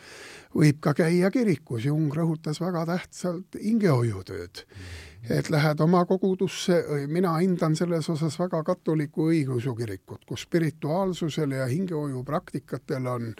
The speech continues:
Speaker 1: tuhandeaastane ajalugu. Hingehoiuõpikuid kirjutati juba aastast tuhat nelisada. See, et psühhoanalüüs kasutab teist terminoloogiat ja teist mõ-,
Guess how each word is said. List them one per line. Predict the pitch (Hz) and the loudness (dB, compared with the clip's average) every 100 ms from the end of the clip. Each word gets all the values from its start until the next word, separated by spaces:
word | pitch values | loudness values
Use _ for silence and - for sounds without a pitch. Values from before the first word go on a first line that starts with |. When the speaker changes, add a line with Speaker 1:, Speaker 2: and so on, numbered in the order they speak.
| - - - - - - _ _ _ _ _ - _ _ _ - | -16 -18 -18 -20 -20 -20 _ _ _ _ _ -20 _ _ _ 8
Speaker 1:
tuhandeaastane | 220 170 131 131 127 101 - 107 | 10 10 8 4 2 0 -4 -4
ajalugu. | 104 104 - - - - _ _ 294 | -2 -4 -8 -14 -20 -20 _ _ -4
Hingehoiuõpikuid | 208 226 175 151 147 202 - 151 175 151 | 0 2 2 2 2 0 -2 0 0 2
kirjutati | 185 180 151 - 139 160 | 2 4 2 0 0 2
juba | 156 160 147 | 0 2 0
aastast | 131 - - | 0 -4 -2
tuhat | 135 127 135 | -2 -2 -2
nelisada. | 123 113 107 107 85 76 | -2 -2 -4 -8 -10 -6
See, | 220 - | -4 -2
et | 165 - | -4 -4
psühhoanalüüs | - 185 170 175 151 143 - | -2 0 2 0 0 -2 -4
kasutab | - 156 143 139 - | -6 -6 -6 -6 -2
teist | 170 - | -4 -2
terminoloogiat | 175 156 147 147 156 175 160 143 135 - | -2 -2 -2 -2 -2 -4 -4 -6 -6 -8
ja | 165 | -8
teist | 151 147 - | -6 -8 -6
mõ-, | 143 139 | -6 -4